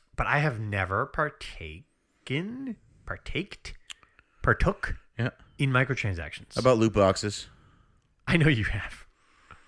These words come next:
Speaker 1: Yeah. Is that where you got that hat skin?
Speaker 2: I'm sure. <laughs> Snake. Uh, I'm sure that I've purchased something on mobile. Oh, Colleen buys them all the time on, like, Bubble Witch.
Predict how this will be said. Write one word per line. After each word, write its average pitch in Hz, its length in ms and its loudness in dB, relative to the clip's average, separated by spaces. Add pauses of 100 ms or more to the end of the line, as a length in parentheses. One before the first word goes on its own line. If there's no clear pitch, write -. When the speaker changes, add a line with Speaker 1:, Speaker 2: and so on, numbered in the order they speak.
(480)
Speaker 1:
Yeah. 87 220 -8 (160)
Is - 80 -14
that 139 80 -4
where 135 60 0
you 131 80 0
got 135 100 0
that 95 140 2
hat 101 240 2
skin? 175 320 -6 (280)
Speaker 2:
I'm 92 140 -2
sure. - 240 -4 (160)
<laughs> - 800 -8
Snake. 98 880 -8 (1080)
Uh, 117 360 4
I'm 123 140 0
sure 135 520 6
that 127 140 6
I've 113 320 6 (360)
purchased 113 420 2
something 104 300 -2
on 92 140 -2
mobile. 90 460 -4 (100)
Oh, 113 180 0
Colleen 107 360 0
buys 95 160 0
them 87 100 -6
all 87 60 -2
the 90 120 -4
time 90 220 -2
on, 82 140 -4
like, 80 180 -6
Bubble 82 280 -2
Witch. 82 360 -8